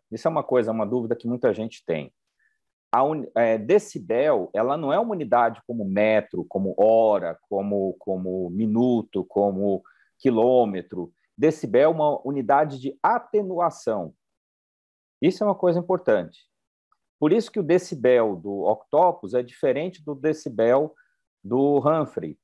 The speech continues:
porque é a unidade de atenuação em cima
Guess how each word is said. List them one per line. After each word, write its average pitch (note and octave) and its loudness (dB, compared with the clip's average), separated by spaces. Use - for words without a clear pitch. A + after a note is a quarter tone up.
porque D3+ 2
é - 4
a C3 6
unidade D#3+ 0
de E3 -6
atenuação D3 -2
em F3 -6
cima F#3 -4